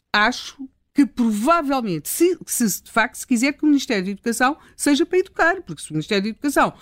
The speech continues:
po-, for para desenvolver a vertente teatral e a expressão artística do, de adultos que andava há muito tempo a ter vontade de cantar, assobiar e dar pinotes no meio da rua, então pode-se prosseguir por esta via. As criancinhas ficam ignorantes, mas pronto, também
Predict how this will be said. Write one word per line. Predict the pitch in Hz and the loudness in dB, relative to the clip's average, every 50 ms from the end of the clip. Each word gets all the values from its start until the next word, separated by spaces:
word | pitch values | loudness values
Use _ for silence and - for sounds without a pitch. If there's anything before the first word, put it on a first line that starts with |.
| - - _ _ _ | -20 -20 _ _ _
po-, | - 262 233 - | -2 -2 -2 -2
for | - - 285 254 190 - | 0 2 2 2 2 0
para | 196 175 175 | -2 -4 -6
desenvolver | 165 - 160 156 196 240 233 214 247 254 233 262 285 233 185 | -6 -6 -4 -2 0 0 2 2 2 2 2 2 2 2 2
a | |
vertente | 165 151 196 196 - 294 277 240 - - | 0 0 -4 -2 0 0 0 0 0 -4
teatral | - 208 214 208 - - 254 247 208 170 151 139 - _ _ _ _ - | -6 -4 -4 -4 0 0 2 2 2 0 -2 -6 -12 _ _ _ _ -2
e | 175 | -2
a | |
expressão | 175 - - - - - 262 254 262 | -2 -2 -4 -4 0 2 4 4 4
artística | 262 240 - - 285 262 - - - 165 - - 139 127 - _ _ _ _ - | 4 2 2 2 2 0 2 -4 -10 -14 -14 -14 -18 -18 -18 _ _ _ _ -4
do, | 170 208 196 | -2 -2 0
de | - 185 165 233 240 | 0 0 2 2 2
adultos | 208 240 277 247 196 - - - - | 4 4 2 2 2 -2 -8 -16 -10
que | - - 196 | -2 -2 0
andava | 196 233 214 196 214 | 2 2 2 2 0
há | 202 | 0
muito | 214 240 247 - | 0 0 0 0
tempo | - 233 180 - | 0 -2 0 -2
a | 170 | -4
ter | - 202 190 | -4 -4 -4
vontade | 208 226 220 - 240 190 160 - | -4 -4 -2 0 0 0 0 -2
de | - | -6
cantar, | - 185 180 175 - 240 214 175 175 | -4 -4 -4 0 0 0 0 0 -2
assobiar | 165 - - 170 165 196 214 233 202 165 139 135 | -6 -8 -12 -12 -10 -4 0 0 0 0 0 -4
e | 160 | -4
dar | 165 202 190 | -2 -2 -2
pinotes | - 226 226 233 202 151 - - - - _ _ _ _ _ _ | -2 -2 0 0 0 0 -2 -4 -12 -20 _ _ _ _ _ _
no | 196 185 196 196 | 2 4 4 4
meio | 185 160 151 | 4 2 0
da | 170 156 | -2 -4
rua, | 143 151 143 131 135 147 175 - _ _ _ _ _ _ - | -2 -2 -2 -2 -2 -6 -8 -10 _ _ _ _ _ _ -2
então | 180 139 180 170 175 220 - - _ _ _ _ _ _ _ _ _ | 0 0 2 0 0 -2 -4 -12 _ _ _ _ _ _ _ _ _
pode-se | - 196 185 - - | -2 -2 -2 -2 -6
prosseguir | - - - - 185 254 | -8 -8 -6 0 0 0
por | 247 - 190 | 0 2 -2
esta | 180 170 - 147 | -2 -2 -4 -10
via. | 127 123 117 120 | -12 -12 -14 -16
As | 120 - | -14 -6
criancinhas | - 160 170 - 214 190 147 135 | -4 -4 -2 0 0 -2 -2 -2
ficam | - 120 - 147 139 | -6 -10 -8 -8 -6
ignorantes, | 147 165 190 226 285 285 - - | -4 -2 0 0 0 0 -2 -4
mas | 190 165 | -6 -6
pronto, | - _ - - _ _ _ _ - 127 131 120 | -6 _ -18 -20 _ _ _ _ -14 -14 -12 -10
também | - 135 151 180 202 | -6 -2 -2 -2 -2